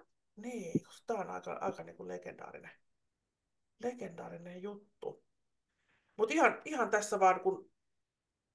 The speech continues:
tuota kappaletta muistelin ja sitten katselin huvikseen, että mitä Alphavillelle kuuluu, niin hyvän aika, nehän on tota,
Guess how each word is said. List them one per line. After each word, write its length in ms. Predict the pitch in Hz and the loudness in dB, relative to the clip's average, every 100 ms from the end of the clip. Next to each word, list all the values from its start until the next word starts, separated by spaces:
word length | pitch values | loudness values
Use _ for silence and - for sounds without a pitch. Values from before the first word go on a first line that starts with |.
| _ | _
tuota 180 | 208 202 | 0 6
kappaletta 540 | 247 247 175 151 175 | 6 8 4 2 -2
muistelin 800 | 226 277 226 - 180 175 170 - _ _ | 2 2 2 4 4 4 0 -8 _ _
ja 100 | 170 | -8
sitten 260 | 165 196 175 | -6 -6 -2
katselin 400 | 185 185 185 175 | 0 0 0 2
huvikseen, 380 | 180 160 - 151 | 2 2 2 2
että 120 | 151 | 2
mitä 340 | 170 170 - - | 6 10 10 10
Alphavillelle 840 | 170 165 - 151 147 143 - - | 8 8 2 2 0 0 -2 -2
kuuluu, 460 | - 262 208 185 175 | 2 6 6 6 2
niin 180 | 175 - - _ - | 0 -4 -10 _ -8
hyvän 260 | 202 156 | 6 6
aika, 200 | 127 120 | 6 2
nehän 280 | 143 156 117 | 0 -2 -2
on 80 | - | -4
tota, 280 | - - | -6 -8